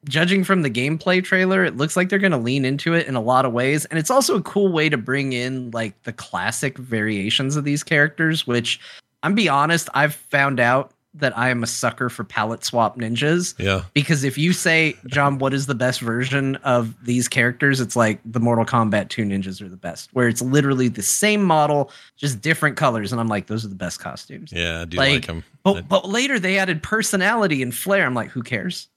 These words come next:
Speaker 1: Same costume, different color is best, <laughs> best version of the character."
Speaker 2: I still, I kind of agree with that. That's funny. No one's ever asked me that question, but if I had to say it, I think the M K two guys are my favorite.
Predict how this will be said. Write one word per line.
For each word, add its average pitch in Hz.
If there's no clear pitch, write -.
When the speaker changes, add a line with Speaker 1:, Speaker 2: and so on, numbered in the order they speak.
Speaker 1:
Same 185
costume, 165
different 147
color 135
is 127
best, 123
<laughs> 180
best 190
version 160
of 147
the 151
character." 131
Speaker 2:
I 117
still, 151
I 135
kind 156
of 143
agree 123
with 131
that. 92
That's 90
funny. 135
No 120
one's 127
ever 110
asked 113
me 117
that 107
question, 117
but 92
if 95
I 104
had 107
to 98
say 123
it, 92
I 87
think 95
the 95
M 101
K 107
two 123
guys 101
are 92
my 98
favorite. 107